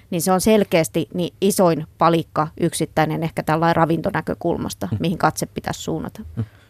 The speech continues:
Speaker 2: Niin ja sekin on selvästi siis myös tämmöinen ikään kuin monitieteinen kysymys siinä suhteessa, että sehän ei liity vain ja ainoastaan siihen, että minkälaisilla käytännöillä mahdollisesti tuotetaan sitä proteiinia, oli se sitten kasvisproteiinia tai ötököistä tai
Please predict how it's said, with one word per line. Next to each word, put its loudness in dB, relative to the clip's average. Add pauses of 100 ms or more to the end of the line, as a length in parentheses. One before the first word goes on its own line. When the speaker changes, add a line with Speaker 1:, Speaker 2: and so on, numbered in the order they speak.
(320)
Speaker 2:
Niin 4
ja 4
sekin 2
on 4
selvästi 2
siis -2
myös 2
tämmöinen 2
ikään 2
kuin 2
monitieteinen 2 (180)
kysymys -2
siinä 4
suhteessa, -4
että -4
sehän 0
ei 2
liity -2
vain 2
ja 2
ainoastaan 0
siihen, 0
että -4 (300)
minkälaisilla 4
käytännöillä 2
mahdollisesti 0
tuotetaan 2
sitä -6
proteiinia, 2
oli 2
se -6
sitten -6
kasvisproteiinia 0
tai 2
ötököistä 0
tai 2